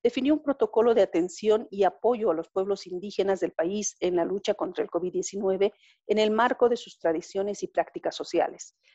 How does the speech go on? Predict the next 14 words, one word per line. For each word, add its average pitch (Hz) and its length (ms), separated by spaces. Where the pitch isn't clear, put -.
y 208 80
en 226 100
atención 202 460
a 175 80
las 165 160
demandas 196 540
de 226 160
las 226 160
naciones 185 460
de 170 80
pueblos 175 380
indígenas 190 440
originarios 175 500
campesinos 190 680